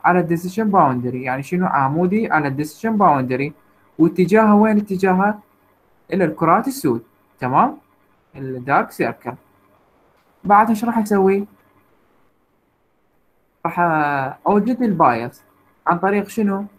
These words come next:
عن طريق إنه أطبق القانون مالتي. زين؟ وأساويه بالصفر هذا القانون. وآخذ نقطة البي.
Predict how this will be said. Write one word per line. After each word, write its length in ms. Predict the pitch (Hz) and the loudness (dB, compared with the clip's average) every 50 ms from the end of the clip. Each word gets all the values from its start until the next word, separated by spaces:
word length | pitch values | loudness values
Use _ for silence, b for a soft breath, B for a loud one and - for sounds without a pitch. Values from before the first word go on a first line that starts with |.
| _ _ _ - | _ _ _ -6
عن 140 | 165 165 165 | -6 -2 0
طريق 380 | 175 185 208 208 196 202 - | 0 0 2 0 -2 -2 -4
إنه 440 | 156 165 156 143 139 139 135 - - - _ _ - | -4 -4 -4 -4 -4 -4 -6 -6 -8 -12 _ _ -8
أطبق 360 | 156 - 196 185 185 196 185 | -4 -2 -2 -2 0 -2 -2
القانون 440 | 185 180 180 170 175 180 190 190 185 | -2 0 2 2 2 4 2 2 2
مالتي. 480 | 175 160 147 139 - - 156 160 - - - _ _ _ _ _ _ _ | 2 2 0 0 -2 -4 -4 -4 -4 -6 -12 _ _ _ _ _ _ _
زين؟ 300 | - - 147 147 165 214 208 - _ _ _ _ _ _ _ _ _ _ _ _ _ _ _ - | -16 -12 -8 -8 -8 -8 -10 -14 _ _ _ _ _ _ _ _ _ _ _ _ _ _ _ -12
وأساويه 440 | 143 147 - 170 160 170 190 196 | -12 -6 0 2 2 4 4 2
بالصفر 460 | 180 180 175 - 170 - - 156 156 156 | 2 -2 -4 -6 -8 -6 -4 -4 -2 0
هذا 200 | 160 143 139 139 | 0 -2 0 -2
القانون. 680 | 135 139 143 - - _ 143 135 131 135 139 165 196 208 - _ _ _ _ _ _ _ _ _ _ _ | -4 -6 -8 -12 -8 _ -2 -2 -2 -2 -4 -4 -4 -6 -8 _ _ _ _ _ _ _ _ _ _ _
وآخذ 420 | 147 165 208 240 233 - 226 202 | 0 2 2 2 2 0 0 2
نقطة 380 | 220 240 233 - - 202 208 202 - _ - | 2 0 -2 -2 -4 -4 -4 -4 -6 _ -6
البي. 360 | 165 151 143 139 123 - 127 | -6 -4 -2 -2 -4 -4 -6